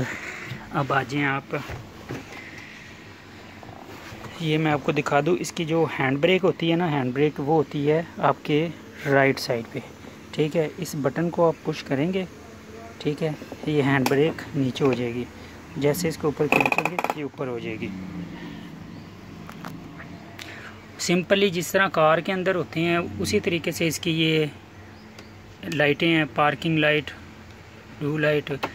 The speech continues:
ये indicator, sorry indicator इधर है, ये indicator वो देखने आप शो हो रहे हैं, जिस तरह इसको इधर करेंगे इधर ऊपर शो होंगे।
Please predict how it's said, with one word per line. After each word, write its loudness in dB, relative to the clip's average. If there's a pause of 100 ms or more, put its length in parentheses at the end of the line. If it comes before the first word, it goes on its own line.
(260)
ये 4
indicator, 2 (1040)
sorry 4
indicator 2
इधर 2
है, -2 (800)
ये -2
indicator 2 (960)
वो -6
देखने -6
आप -8
शो -4
हो 2
रहे -2
हैं, -6 (520)
जिस -4
तरह 2
इसको 0
इधर 2
करेंगे -2
इधर -4 (120)
ऊपर -4
शो -2
होंगे। -4